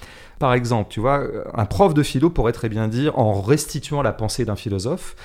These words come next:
Ainsi, pour machin, l'angoisse de la mort serait à l'origine de la pulsion créative de l'espèce humaine. » Tu vois, c'est ce conditionnel-là qui,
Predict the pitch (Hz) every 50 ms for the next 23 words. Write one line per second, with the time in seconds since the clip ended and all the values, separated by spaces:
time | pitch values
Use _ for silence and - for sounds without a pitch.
0 | - - - - - - - - - 190 202 208 - - - 196 233 214 - -
1 | 165 156 147 - 110 120 143 147 - - 151 175 240 240 - - - - 123 117
2 | 127 160 190 175 175 175 175 175 139 123 123 120 117 110 113 117 135 165 180 175
3 | - - - 208 214 185 160 160 175 180 202 220 - - - _ - - 123 123
4 | 135 170 165 143 156 147 123 135 156 170 143 131 113 107 - 123 - - - 143
5 | - - 110 110 - - 131 117 107 104 101 - - 104 - - 104 104 107 -
6 | 220 - 185 - - 160 - - - 196 196 190 196 175 - - 165 151 143 139
7 | 131 131 127 131 131 151 180 170 - - - - - - - - - - - -
8 | - 170 175 180 196 202 208